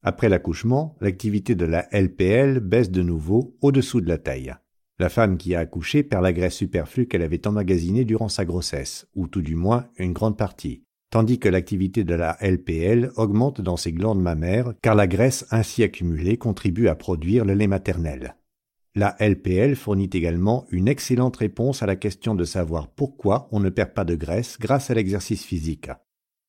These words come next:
Lorsqu'une personne se dépense physiquement, l'activité de la L P L diminue dans ses cellules adipeuses, mais augmente dans ses cellules musculaires.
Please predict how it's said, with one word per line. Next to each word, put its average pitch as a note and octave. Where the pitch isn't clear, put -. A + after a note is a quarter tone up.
Lorsqu'une A2
personne A#2+
se F#2+
dépense F#2
physiquement, F2
l'activité A#2
de G2
la F2+
L G2
P F#2+
L A#2
diminue G#2+
dans G#2
ses F#2
cellules F#2
adipeuses, G#2
mais G#2+
augmente B2
dans G2+
ses G#2
cellules G#2+
musculaires. D#2+